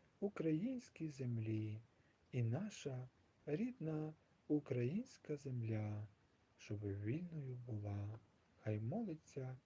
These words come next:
кожна українська сім'я. Хай відійдуть від нас вороги, які наробили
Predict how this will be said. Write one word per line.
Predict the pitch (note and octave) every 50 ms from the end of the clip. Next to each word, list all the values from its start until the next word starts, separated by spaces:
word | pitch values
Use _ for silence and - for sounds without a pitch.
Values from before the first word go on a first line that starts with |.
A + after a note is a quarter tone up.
| - - - _ -
кожна | - - G#3 A#3 A3 F3 D#3+ E3 E3 D#3+ - - - - - _ _
українська | - C3+ B2 - - A#2 G#2 G#2 G#2 A2+ D3 E3 D#3+ - - - - B2 B2 A#2+ A#2+ B2 - _ -
сім'я. | - - - A2+ A2 G#2 G2+ G2+ G#2 G2 G2 G2 G2 G2+ G2+ - _ _ - - - - - - _ _ _ _ _ - - - - - - _ _ - - - - - - - - - - - - - - _ - -
Хай | - - G#2 G#2 G#2 G2+ G#2 - - - - _ _ _ _ - -
відійдуть | A#2+ A2+ A2 A2+ A#2 A2 A2 A#2+ E3+ F#3+ G3+ F#3 - - C#3+ -
від | - B2+ B2+ B2+
нас | B2 A#2 A#2 A#2 A#2 -
вороги, | A2+ A2 G#2+ G#2+ G#2 G2+ F#2 G2 G#2 G#2 G#2 G#2 G2+ G2+ - - - - - - - _ _ _ -
які | G3 F#3+ F#3 - G#3 F#3+
наробили | F#3 F3+ F3+ F3+ F3+ F3 F3+ F#3+ G#3 G#3 G3 F#3 F#3 F#3 F3+